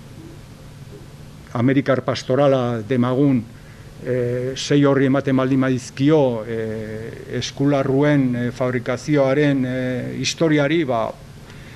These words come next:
irakurri egiten ditut, ezta? Eh, zeren Roth da, eta, eta, bueno, ez zait asko interesatzen neri eskularruen zera, baina ez dakit zergatik, eh, egingo zuen, baina,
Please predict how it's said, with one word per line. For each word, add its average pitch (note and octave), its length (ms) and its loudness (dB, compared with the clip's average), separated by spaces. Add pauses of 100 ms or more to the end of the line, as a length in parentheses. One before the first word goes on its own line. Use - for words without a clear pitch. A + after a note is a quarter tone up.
(420)
irakurri C3+ 420 2
egiten A#2+ 260 0
ditut, B2 340 0
ezta? C#3+ 520 -2
Eh, A#2 260 -8 (180)
zeren A#2 1040 -4
Roth D3 280 0
da, D#3 300 0
eta, A2+ 280 -4 (720)
eta, A2 120 -4
bueno, C#3 340 2 (460)
ez C#3 120 -6
zait C3 200 -2
asko C3+ 240 -2
interesatzen A#2+ 540 -4
neri A#2+ 340 -2
eskularruen B2+ 840 -2
zera, D3 300 -2
baina C#3+ 280 0 (1080)
ez C#3 160 -4
dakit B2+ 180 2
zergatik, C3 600 -2
eh, A#2 960 -2
egingo C#3+ 300 6
zuen, E3 320 4
baina, A2+ 320 -2